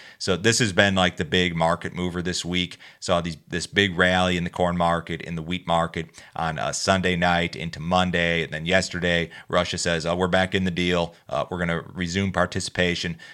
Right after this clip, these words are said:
Markets fell apart, lower again here this morning. So this has been your, your big story here this week, the back and forth,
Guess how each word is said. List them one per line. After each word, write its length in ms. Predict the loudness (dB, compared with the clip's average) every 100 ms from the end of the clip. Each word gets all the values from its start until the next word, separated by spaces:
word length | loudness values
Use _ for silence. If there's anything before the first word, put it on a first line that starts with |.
| -6
Markets 320 | 0 0 0 -2
fell 220 | 0 0
apart, 440 | 0 0 0 -2
lower 280 | 0 2 2
again 240 | 0 0
here 140 | 0 -4
this 200 | -4 -4
morning. 300 | -2 -4 -4
So 120 | 0
this 200 | 2 2
has 100 | 0
been 240 | 2 2
your, 180 | 2 -2 -4
your 120 | -8
big 300 | -4 -4 -4
story 460 | -6 -6 -4 -4 -4
here 160 | -6
this 180 | -8 -8
week, 160 | -10 -10
the 60 |
back 340 | -2 0 0 -2
and 100 | -8
forth, 440 | -4 -2 -2 -4